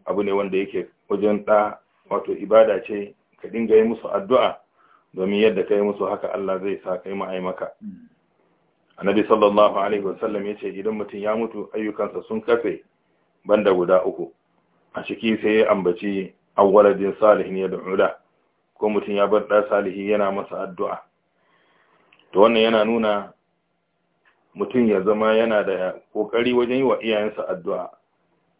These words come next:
Akwai hadisin da manzo sallallahu alaihi wasallam yana cewa ana ɗagawa, wato, mumini bayan mutuwarsa, wato, za a ɗaga masa daraja. Sai mutum ya yi tambaya,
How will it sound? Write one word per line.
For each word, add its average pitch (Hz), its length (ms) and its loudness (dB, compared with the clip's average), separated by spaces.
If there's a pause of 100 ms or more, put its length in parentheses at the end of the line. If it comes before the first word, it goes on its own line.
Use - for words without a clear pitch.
(320)
Akwai 139 280 4
hadisin 135 320 2
da 107 80 2
manzo 104 260 2
sallallahu 107 320 2
alaihi 98 160 -2
wasallam 107 220 -4
yana 101 260 0
cewa 98 360 0 (720)
ana 127 280 0
ɗagawa, 101 600 4 (360)
wato, 117 280 -2
mumini 101 500 -2
bayan 107 300 0
mutuwarsa, 104 720 -4 (480)
wato, 98 320 -2
za 110 160 4
a - 40 -4
ɗaga 107 260 4
masa 101 200 -4
daraja. 95 480 -2 (680)
Sai 104 100 2
mutum 101 240 2
ya 95 100 4
yi 98 80 6
tambaya, 92 460 2